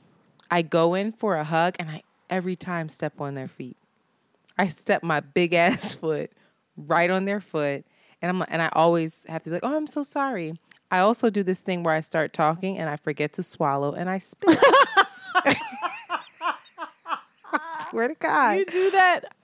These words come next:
Speaker 1: I do that.
Speaker 2: regularly.
Speaker 1: You've seen me do
Speaker 2: Yes,
Speaker 1: that.
Speaker 2: you slobber
Speaker 1: So I
Speaker 2: regularly.
Speaker 1: get juicy mouthed it,
Speaker 2: Uh-huh.
Speaker 1: and then
Speaker 2: <laughs>
Speaker 1: something comes out, and I'm like,
Speaker 2: <laughs>
Speaker 1: and it's just, I don't know.
Speaker 2: That's not what I saw, though. I saw you just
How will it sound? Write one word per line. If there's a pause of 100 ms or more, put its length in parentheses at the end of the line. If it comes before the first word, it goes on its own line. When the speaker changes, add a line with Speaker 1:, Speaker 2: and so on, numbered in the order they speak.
(760)
Speaker 1:
I
do
that.
Speaker 2:
regularly.
Speaker 1:
You've
seen
me
do
Speaker 2:
Yes,
Speaker 1:
that.
Speaker 2:
you
slobber
Speaker 1:
So
I
Speaker 2:
regularly.
Speaker 1:
get
juicy
mouthed
it,
Speaker 2:
Uh-huh. (180)
Speaker 1:
and
then (380)
Speaker 2:
<laughs>
Speaker 1:
something
comes
out,
and
I'm
like, (540)
Speaker 2:
<laughs>
Speaker 1:
and
it's
just, (960)
I
don't
know.
Speaker 2:
That's
not
what
I
saw,
though.
I
saw
you
just